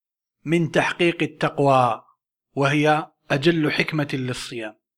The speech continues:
"كتب عليكم الصيام كما كتب على الذين من قبلكم لعلكم تتقون." هذه الكلمة تجمع كل حكم الصيام وكل فوائده ومدارسه،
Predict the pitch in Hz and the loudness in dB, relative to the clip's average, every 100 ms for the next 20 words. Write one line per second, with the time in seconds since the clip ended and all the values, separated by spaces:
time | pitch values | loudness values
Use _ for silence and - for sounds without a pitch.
0 | _ _ _ _ _ _ _ _ _ _ | _ _ _ _ _ _ _ _ _ _
1 | 160 156 143 135 135 147 135 131 127 - | -4 -2 0 2 2 2 0 -6 -6 -6
2 | - 131 151 170 170 147 135 135 147 139 | -6 -2 2 2 0 -6 -6 -6 -8 -6
3 | 131 127 127 123 131 139 127 127 170 175 | -6 -6 -4 -4 -4 -6 -8 -2 0 2
4 | 185 220 214 151 - 160 151 139 - 131 | 2 2 -2 -2 0 2 0 -2 -4 -8
5 | 120 127 - - - 117 120 113 113 107 | -8 -12 -10 -10 -6 -6 -4 -6 -8 -18
6 | _ _ _ _ _ _ _ _ _ _ | _ _ _ _ _ _ _ _ _ _
7 | _ _ _ - 226 233 175 156 143 - | _ _ _ -2 4 4 4 2 0 0
8 | 202 190 190 214 196 190 156 156 147 139 | 2 2 0 -2 -2 -4 0 -2 -2 -4
9 | - 233 175 147 147 - 139 131 - 135 | -2 0 0 0 -2 -4 -4 -4 -6 -6
10 | 120 120 147 233 220 175 - 147 151 147 | -8 -8 -6 -4 0 -2 0 0 2 0
11 | 147 135 127 156 143 127 127 120 110 | -4 -6 -2 -2 -2 -4 -6 -6 -10